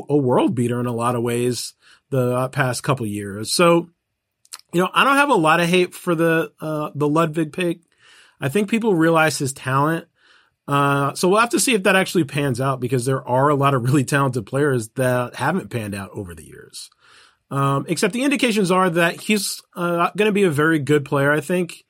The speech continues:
Uh, and we'll have to see if he fulfills that, that potential, because I really don't like how people are sort of penciling him in to be a top ten player <laughs> right now, because that's a little bit premature.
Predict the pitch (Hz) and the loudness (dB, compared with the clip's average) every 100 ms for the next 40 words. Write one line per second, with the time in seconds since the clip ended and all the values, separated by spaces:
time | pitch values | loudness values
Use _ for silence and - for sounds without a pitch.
0 | _ _ _ 160 156 156 175 180 196 190 | _ _ _ -2 0 0 0 2 2 2
1 | 196 - 175 - 180 - 143 165 151 139 | 0 2 0 2 -2 -2 -2 0 0 0
2 | 156 - 139 139 135 156 151 135 139 131 | -2 -2 -2 -2 -2 0 0 0 2 2
3 | 147 175 135 143 143 131 135 135 120 - | 4 2 2 0 -2 -2 -2 -2 -6 -6
4 | 127 127 113 107 98 98 _ - - _ | -6 -4 -4 -4 -6 -10 _ -20 -20 _
5 | _ _ - 175 147 131 160 156 165 135 | _ _ -2 2 2 2 0 2 2 2
6 | 123 139 131 143 117 120 110 143 127 - | 2 2 4 2 2 -2 0 -2 -2 -2
7 | 120 - 131 143 117 117 117 92 113 113 | -2 -2 0 2 2 0 0 -2 -2 -2
8 | 135 139 120 147 143 151 147 135 131 - | 0 0 2 0 2 2 4 2 -2 0
9 | 127 110 - 90 95 | 0 0 -8 -12 -12